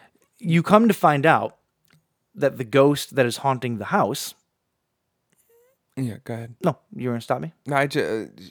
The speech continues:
Speaker 2: uh, I was just thinking about that call that she makes. It really doesn't make any sense for her to make that call.
Speaker 1: Because he doesn't know.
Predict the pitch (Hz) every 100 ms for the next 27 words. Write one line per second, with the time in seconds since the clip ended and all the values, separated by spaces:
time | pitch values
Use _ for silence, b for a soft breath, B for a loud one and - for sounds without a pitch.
0 | - 113 B - 143 135 160 - 165 160
1 | 143 113 104 101 110 - - 127 127 -
2 | - 95 95 90 - 135 165 143 131 117
3 | 117 127 110 95 - - 123 120 - 101
4 | 101 104 101 95 - 104 98 92 87 95
5 | _ _ _ _ _ _ _ _ _ -
6 | 95 101 123 - 85 - - - - _
7 | _ _ _ _ _ _ _ _ b b
8 | - 135 123 - 151 185 131 107 143 127
9 | -